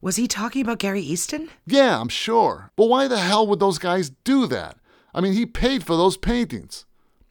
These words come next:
Speaker 2: I continued pacing in front of the incinerator while I tried to make sense of what happened. Linda said,
Speaker 1: "What do you want to do?"
Speaker 2: I stopped and held my breath for a moment. What the hell was I gonna do? I said, "I'm gonna call fucking Gary Easton tomorrow, that's what."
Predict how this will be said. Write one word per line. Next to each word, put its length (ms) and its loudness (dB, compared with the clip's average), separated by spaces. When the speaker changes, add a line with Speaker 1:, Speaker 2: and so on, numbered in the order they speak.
Speaker 2:
I 100 -10
continued 440 -2
pacing 400 0
in 120 -6
front 200 -4
of 60 -6
the 80 -4
incinerator 680 -4
while 280 -2
I 100 -4
tried 260 -4
to 60 -4
make 160 -6
sense 520 -4
of 160 -4
what 200 0
happened. 480 -4
Linda 240 -4
said, 380 -4
Speaker 1:
"What 140 -10
do 40 -6
you 120 -2
want 140 -2
to 40 -4
do?" 320 -8
Speaker 2:
I 60 -8
stopped 380 0
and 80 -2
held 180 0
my 120 -2
breath 260 0
for 160 -4
a 40 0
moment. 380 -6
What 100 -20
the 80 -10
hell 240 -4
was 220 0
I 80 -4
gonna 240 -10
do? 300 -18
I 80 -10
said, 400 -6
"I'm 200 2
gonna 260 2
call 340 -2
fucking 520 -6
Gary 340 2
Easton 380 -2
tomorrow, 420 -6
that's 340 0
what." 360 -8